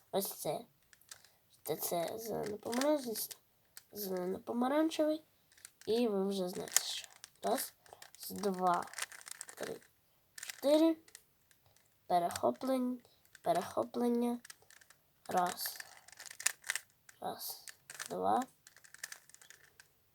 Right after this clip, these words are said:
Раз, два, три,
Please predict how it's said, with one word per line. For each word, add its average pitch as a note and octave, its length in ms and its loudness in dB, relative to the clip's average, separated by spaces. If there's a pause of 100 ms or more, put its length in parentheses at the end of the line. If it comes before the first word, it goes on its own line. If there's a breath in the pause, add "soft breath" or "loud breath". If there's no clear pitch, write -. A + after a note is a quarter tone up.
(2000)
Раз, - 400 -2 (1080)
два, A3 360 0 (600)
три, - 360 -6